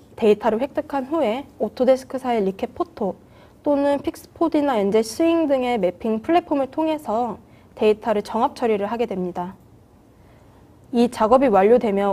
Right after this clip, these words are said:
우측에 보이시는 것처럼 여러 가지 포맷의 데이터를 추출할 수 있는데요.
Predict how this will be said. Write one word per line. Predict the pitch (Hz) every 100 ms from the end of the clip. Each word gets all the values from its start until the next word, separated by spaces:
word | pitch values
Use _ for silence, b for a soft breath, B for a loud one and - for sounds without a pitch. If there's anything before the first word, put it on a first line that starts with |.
| -
우측에 | 208 - 269 254 226
보이시는 | 226 202 202 208
것처럼 | 190 185 202 269 -
여러 | 202 233 269
가지 | 262 262
포맷의 | - 349 359 349 311 302
데이터를 | 302 190 190 208 196
추출할 | - - 320 311 302
수 | 302 262
있는데요. | 175 185 180 180 269